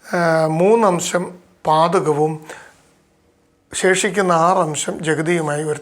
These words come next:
തറയെ നിർമ്മിക്കാം. ജഗതി പാതകം എന്ന് പറയുന്നത് വളരെ സിമ്പിളാണ്. നമ്മൾ വെർട്ടിക്കലായിട്ടുള്ള ഒരു, ആ, അടിത്തറ, അടിത്തറയുടെ അടിയിൽ ഒരു ചെറിയ പടി കൊടുക്കുക. ആ പടിക്ക് പറയുന്ന പേര് പാതകം. ഈ വെർട്ടിക്കലായിട്ടുള്ള ആ ഭാഗത്തിന് പറയുന്ന പേര് ജഗതി. അപ്പം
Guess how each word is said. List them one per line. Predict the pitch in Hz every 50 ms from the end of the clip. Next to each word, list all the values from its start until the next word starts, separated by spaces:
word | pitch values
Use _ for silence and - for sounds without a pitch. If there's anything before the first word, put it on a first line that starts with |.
| - - 160
തറയെ | 147 143 143 147
നിർമ്മിക്കാം. | 147 143 139 131 151 151 143 - - 156 - - - - - - - - - -
ജഗതി | 190 208 214 226 247
പാതകം | 240 208 185 190 185 190 196 196 190
എന്ന് | 185 180
പറയുന്നത് | 170 170 165 170 170 175 180
വളരെ | 170 165 185 196
സിമ്പിളാണ്. | 190 - 175 160 156 151 151 151 156
നമ്മൾ | 160 156 - - - - - - - 208 220
വെർട്ടിക്കലായിട്ടുള്ള | 214 202 190 196 208 202 202 226 214 214 208 208 214 190 185 185
ഒരു, | 190 - - - 196 180 180 180 180 180 180 180 - - - - - -
ആ, | 180 175 165 165 160 160 165 - -
അടിത്തറ, | 170 156 151 156 - - 160 156 165 185 - - - -
അടിത്തറയുടെ | 175 165 165 - 208 190 190 180 175
അടിയിൽ | 165 170 170 180 175 175 175 202 - -
ഒരു | 190 156
ചെറിയ | 147 - 165 151 156 156 160
പടി | 156 - - 151 139 151
കൊടുക്കുക. | 147 147 147 156 143 - - - - - - - - - - -
ആ | 190 196
പടിക്ക് | 196 196 180 175 196 - 240
പറയുന്ന | 185 180 170 165 165 160 160
പേര് | 160 - 156 156 170 -
പാതകം. | - - - 156 147 143 151 151 147 151 - - - - - - - - 220
ഈ |
വെർട്ടിക്കലായിട്ടുള്ള | 214 185 - 220 202 220 226 214 208 208 208 196 180 180 180
ആ | 190 - 180 180 -
ഭാഗത്തിന് | 156 156 160 170 165 175 170
പറയുന്ന | 160 160 156 156 156 151 156
പേര് | 151 160 160 165 190 247 254 - - - - - - _ _ - 190
ജഗതി. | 135 151 139 139 160 156 170 - - _ - - - - - - - -
അപ്പം | 180 190 208 214 208